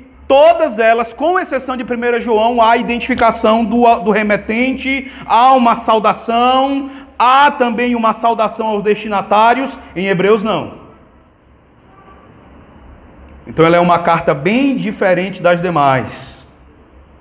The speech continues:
Aqui você tem um rico tratado de doutrina. O mais interessante e maravilhoso em Hebreus, irmãos,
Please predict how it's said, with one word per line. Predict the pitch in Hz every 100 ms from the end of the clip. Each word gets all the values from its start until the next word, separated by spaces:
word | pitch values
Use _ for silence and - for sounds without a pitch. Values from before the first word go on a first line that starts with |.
| - - - - - - - -
Aqui | - 151
você | 151 151
tem | 160 151
um | 156
rico | 135 110 170 196 - 214 190 - - - - -
tratado | 190 175 - 185 175
de | 160 170
doutrina. | 165 156 147 120 92 98 - - - - - - - - - - - - - - - - - - - - - - - -
O | 117
mais | 135 196 285 233
interessante | 240 233 226 220 - 180 165 156 160 170
e | 220 285
maravilhoso | 269 226 226 190 180 190 226 185 202
em | 226
Hebreus, | 254 175 175 175 160
irmãos, | 135 120 107 98 - -